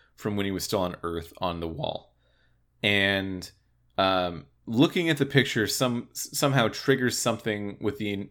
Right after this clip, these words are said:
uh, Eternity Forge. And he goes back in time and occupies his younger self's, um, either memory or dream of hanging out with his mom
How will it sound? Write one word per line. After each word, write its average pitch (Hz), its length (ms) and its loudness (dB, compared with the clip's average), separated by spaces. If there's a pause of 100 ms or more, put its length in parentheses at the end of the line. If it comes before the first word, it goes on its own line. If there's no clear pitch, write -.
uh, 92 240 4
Eternity 95 480 -4
Forge. 87 500 -4 (560)
And 110 160 0
he 123 280 -2
goes 127 640 4
back 113 380 6
in 117 120 -2
time 95 320 -2
and 90 160 -6
occupies 95 720 0
his 87 280 -6 (340)
younger 110 440 2
self's, - 760 2 (500)
um, 90 640 0
either 120 260 2
memory 160 600 4
or 110 160 2
dream 120 560 0
of - 180 -2
hanging 110 380 -4
out 107 140 -2
with 107 80 -6
his 92 180 -4
mom 95 520 -2